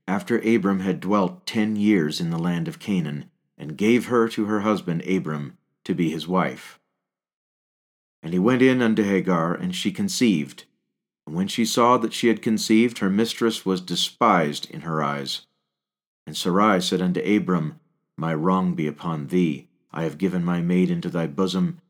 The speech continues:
and when she saw that she had conceived, I was despised in her eyes. The Lord judge between me and thee." But Abram said unto Sarai, "Behold, thy maid is in thy hand, do to her as it pleaseth thee." And when Sarai dealt hardly with her, she fled from her face.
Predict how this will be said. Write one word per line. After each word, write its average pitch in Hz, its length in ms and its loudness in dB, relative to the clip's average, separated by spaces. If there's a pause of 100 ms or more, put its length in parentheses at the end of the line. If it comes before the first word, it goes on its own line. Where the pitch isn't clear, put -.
(120)
and 80 100 -8
when 85 120 -4
she 87 180 -6
saw 95 280 0
that 85 120 -4
she - 160 -6
had 85 160 -4
conceived, 98 640 -2
I 80 100 -4
was 80 160 -6
despised 98 680 -2
in 76 100 -6
her 69 200 -4
eyes. 69 340 -6 (320)
The 76 100 -8
Lord 98 280 0
judge 98 300 0
between 87 400 -2
me 92 160 2
and 82 160 -2
thee." 85 380 0 (1000)
But - 180 -2
Abram 117 380 2
said 104 240 2
unto 95 180 0
Sarai, 92 580 0 (280)
"Behold, 107 400 4
thy 101 160 2
maid 104 280 4
is 98 120 0
in 104 120 -2
thy 107 160 0
hand, 98 440 -4
do 90 140 2
to 92 140 -4
her 101 140 -2
as 101 120 0
it 98 100 -6
pleaseth 113 460 -2
thee." - 260 -8 (560)
And 82 120 -8
when 113 180 2
Sarai 123 420 4
dealt 110 400 4
hardly 98 540 2
with 80 240 -4
her, 82 180 -2
she 87 240 -4
fled 92 520 0
from 80 220 -8
her 78 140 -8
face. - 600 -6